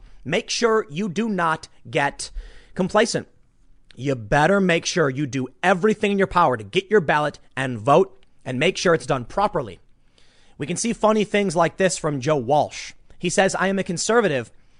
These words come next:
working my A off to help you win. You're a good man, but please get out of your basement, get on a plane, go to Kenosha, please lead, comfort, heal.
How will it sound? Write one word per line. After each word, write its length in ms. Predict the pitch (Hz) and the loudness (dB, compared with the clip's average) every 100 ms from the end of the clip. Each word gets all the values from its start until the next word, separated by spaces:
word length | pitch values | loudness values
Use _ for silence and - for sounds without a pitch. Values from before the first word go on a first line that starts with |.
| - | -6
working 380 | 131 226 247 233 | 0 0 0 0
my 180 | 208 208 | 0 0
A 140 | 214 226 | 2 4
off 200 | 151 - | 4 2
to 80 | 139 | 0
help 220 | 170 180 | 0 0
you 80 | 180 | -2
win. 200 | 214 156 | -2 0
You're 100 | 151 | 0
a 60 | |
good 220 | 131 202 | 2 0
man, 300 | 196 214 175 - - | 0 -2 -2 -6 -2
but 240 | 185 202 | 0 0
please 680 | - 208 233 285 254 165 147 | -2 -2 2 4 4 2 -2
get 360 | 131 208 294 - | 0 2 2 4
out 180 | 202 247 | 4 6
of 160 | 247 190 | 4 4
your 140 | 240 | 2
basement, 680 | 175 240 277 247 196 151 143 | 2 0 0 -2 -2 -2 0
get 140 | 233 | 2
on 80 | 262 | 2
a 40 | |
plane, 420 | - 220 269 240 | 0 0 0 0
go 140 | 185 262 | 0 0
to 80 | 302 | 0
Kenosha, 540 | - 277 330 - 220 | -2 0 0 0 -4
please 400 | - 254 294 175 | -4 -6 -4 -4
lead, 400 | 165 269 247 139 | -4 -4 -6 -6
comfort, 440 | - 277 277 208 | 0 0 2 -2
heal. 300 | - 277 240 | 0 4 4